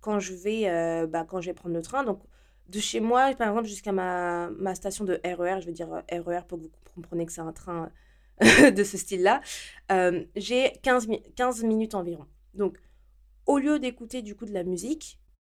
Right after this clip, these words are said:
je vais, euh, écouter, par exemple, un podcast, un épisode de podcast, en marchant jusqu'à la st-, la tr-, la station de st-, de train, d'accord ? Donc, ça me permet déjà d'avoir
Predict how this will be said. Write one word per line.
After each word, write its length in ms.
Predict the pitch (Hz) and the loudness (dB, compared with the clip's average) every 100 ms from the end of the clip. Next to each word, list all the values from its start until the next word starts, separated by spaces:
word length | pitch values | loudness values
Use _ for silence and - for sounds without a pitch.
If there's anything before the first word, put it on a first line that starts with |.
| _ _ _ _ _ | _ _ _ _ _
je 120 | 190 190 | -12 -6
vais, 320 | 254 277 - _ _ 190 | -4 -4 -6 _ _ -2
euh, 360 | 185 175 170 - - | 0 0 -2 -2 -4
écouter, 420 | 214 185 - 247 | -6 -6 -6 -6
par 180 | 247 180 | -4 -4
exemple, 340 | 180 214 220 - _ _ _ | -2 -2 -4 -20 _ _ _
un 140 | 269 269 | 0 2
podcast, 420 | 247 - - - | 0 -4 -8 -4
un 100 | 202 | -2
épisode 320 | 214 214 226 | -2 -2 -4
de 80 | 214 | -4
podcast, 480 | 208 190 - - - - | -6 -6 -12 -16 -14 -4
en 80 | 208 | -2
marchant 320 | 190 - 247 | -2 -4 -6
jusqu'à 240 | 214 - | -6 -6
la 80 | 190 | -6
st-, 200 | 175 - - | -6 -14 -6
la 180 | 190 | -4
tr-, 140 | 180 - - | -4 -6 -6
la 140 | 196 | -6
station 260 | 190 190 226 | -6 -6 -6
de 100 | 190 | -6
st-, 200 | - - | -8 -14
de 120 | 185 | -8
train, 240 | 190 - - _ - | -8 -10 -16 _ -12
d'accord ? 380 | 180 165 - - _ _ _ _ _ - | -6 -2 -4 -4 _ _ _ _ _ -8
Donc, 160 | 226 214 | -2 2
ça 100 | 214 | 2
me 60 | 202 | 2
permet 240 | 220 262 | 0 0
déjà 200 | 240 240 | 0 0
d'avoir 300 | 220 196 240 | 2 2 0